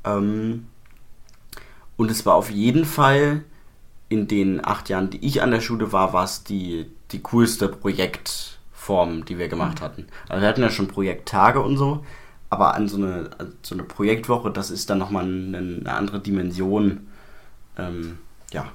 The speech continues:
Speaker 1: es war extrem aufwendig und hat aber Bock gemacht.
Speaker 2: Ja.
Speaker 1: Ja.
Speaker 2: Fand ich
Speaker 1: Was
Speaker 2: auch.
Speaker 1: war dein Fazit?
Speaker 2: Ja, ist lustig. Ich hab, m, mir gar nicht so viel Gedanken drüber gemacht, wie, wie ich die Woche selbst fand. Also so, also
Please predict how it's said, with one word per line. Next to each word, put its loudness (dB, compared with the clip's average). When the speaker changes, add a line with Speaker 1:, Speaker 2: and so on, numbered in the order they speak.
Speaker 1:
es -16
war 4
extrem -2
aufwendig 0
und -8
hat -6
aber -6
Bock -10
gemacht. -12
Speaker 2:
Ja. -2
Speaker 1:
Ja. -2
Speaker 2:
Fand -14
ich -10
Speaker 1:
Was 2
Speaker 2:
auch. 0
Speaker 1:
war 2
dein 2
Fazit? -4
Speaker 2:
Ja, 4
ist 2
lustig. 0
Ich 0
hab, 4
m, 0
mir 0
gar 4
nicht -2
so -10
viel -8
Gedanken -2
drüber -6
gemacht, -2
wie, -4
wie -6
ich -6
die -8
Woche 0
selbst 0
fand. 0
Also 0
so, 0
also 0